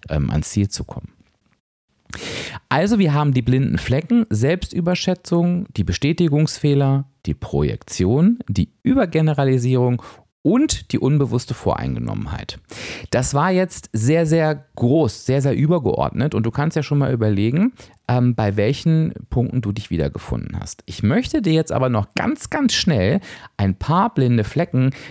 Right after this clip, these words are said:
ganz speziell bezogen aufs Abnehmen mit auf die Hand geben und, ähm, oder an die Hand geben, viel, viel mehr. Und ich habe mir da mal fünf rausgesucht. Der erste klassische ist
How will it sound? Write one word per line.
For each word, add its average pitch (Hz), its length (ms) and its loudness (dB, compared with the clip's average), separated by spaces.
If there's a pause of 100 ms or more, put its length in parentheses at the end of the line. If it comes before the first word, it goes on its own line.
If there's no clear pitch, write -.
(140)
ganz 180 240 -2
speziell 139 500 0
bezogen 123 560 -2
aufs - 360 -6
Abnehmen 73 680 -2
mit - 380 -4
auf - 180 -6
die - 160 -8
Hand - 260 -6
geben - 300 -6 (140)
und, 90 320 2 (160)
ähm, 87 420 4 (380)
oder - 160 -2
an 90 100 2
die 80 140 2
Hand 65 180 -4
geben, 62 200 0
viel, 69 180 -2
viel 73 140 2
mehr. 107 260 2 (760)
Und - 240 0
ich - 100 -4
habe - 140 -2
mir 113 60 2
da 104 80 2
mal 98 120 2
fünf - 400 -2
rausgesucht. - 640 -6 (340)
Der - 100 0
erste 151 360 0
klassische - 520 -2
ist - 500 -2